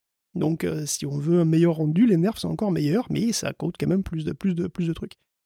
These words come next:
Donc on comprend pourquoi c'est pas encore utilisé dans les jeux vidéo, hein, parce que, bon, voilà, c'est, euh, d-, aucun, aucun moteur de jeu n'utilise ça, parce que un jeu qui, sans aucune physique, rien, te donne que soixante-douze F P S sur une quatre mille quatre-vingt-dix,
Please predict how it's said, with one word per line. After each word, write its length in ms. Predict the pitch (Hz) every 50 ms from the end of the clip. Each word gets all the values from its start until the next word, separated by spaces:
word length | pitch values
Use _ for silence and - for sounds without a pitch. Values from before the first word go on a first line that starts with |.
| _ -
Donc 120 | - 175 190
on 60 | 220
comprend 300 | 196 262 254 - 311 302
pourquoi 260 | 277 226 180 - 277 254
c'est 100 | - -
pas 100 | - 196
encore 180 | 202 247 233
utilisé 300 | 214 170 - 180 190 214
dans 120 | 208 180 165
les 80 | 160 160
jeux 80 | 160
vidéo, 320 | 156 160 160 190 269 320 - - 202 208
hein, 100 | 214 226
parce 180 | - 175 - -
que, 200 | 190 190 196 175
bon, 140 | 175 170 170
voilà, 220 | - - 233 220
c'est, 240 | 180 - - - - -
euh, 340 | - - - - - - - - _ _ _ _ _ -
d-, 180 | - 170 - - - 190 208
aucun, 340 | 190 175 139 - 175 170 165
aucun 220 | 170 160 - 185
moteur 300 | 180 175 165 - 170 156
de 80 | 165 165
jeu 100 | 170 180
n'utilise 280 | 170 156 143 143 143 143
ça, 180 | - - 226 247
parce 140 | - - -
que 140 | - 143 - _ _ _ _ _ _ _ _ _ -
un 180 | 185 190 190 185
jeu 320 | 175 190 208 208 202 208
qui, 260 | 196 - 170 180 185 175
sans 240 | - - 156 135 147
aucune 180 | 139 - 160
physique, 280 | 143 - 151 147 147 -
rien, 400 | 147 160 170 175 175 160 160 160
te 100 | 147 170
donne 260 | 160 160 165 165 165 143 - -
que 220 | - 214 214 214
soixante-douze 640 | - - 170 147 - 170 160 - 170 170 175 165 170 151
F 100 | - -
P 100 | 185 175
S 100 | 175 -
sur 120 | - 147
une 80 | 143 151 -
quatre 260 | - 180 - - -
mille 160 | 196 208 196
quatre-vingt-dix, 760 | 175 185 170 - 180 170 170 165 170 180 214 269 - - -